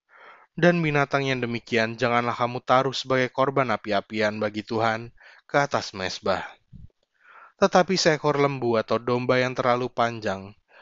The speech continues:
atau terlalu pendek anggotanya, bolehlah kau persembahkan sebagai korban sukarela. Tetapi sebagai korban nazar, Tuhan tidak akan berkenan akan binatang itu." Tetapi binatang yang buah pelirnya terjepit,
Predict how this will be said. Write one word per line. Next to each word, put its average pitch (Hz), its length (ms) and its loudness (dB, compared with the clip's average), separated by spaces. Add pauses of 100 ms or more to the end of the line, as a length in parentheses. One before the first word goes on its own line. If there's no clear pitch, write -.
(100)
atau 160 320 2
terlalu 143 400 2
pendek 139 400 0
anggotanya, 110 800 -4 (480)
bolehlah 151 400 6
kau 127 160 0
persembahkan 117 640 -2
sebagai 110 320 -2
korban 123 400 0
sukarela. 104 640 -2 (1700)
Tetapi 165 400 0
sebagai 113 320 0
korban 110 320 0
nazar, 113 480 -2 (480)
Tuhan 156 240 4
tidak 120 320 0
akan 110 160 -4
berkenan 110 400 -2
akan 117 320 -2
binatang 95 400 -4
itu." 98 400 -8 (880)
Tetapi 180 400 2
binatang 143 480 2
yang 117 160 -4
buah 117 280 0
pelirnya 110 360 -2
terjepit, 113 560 -4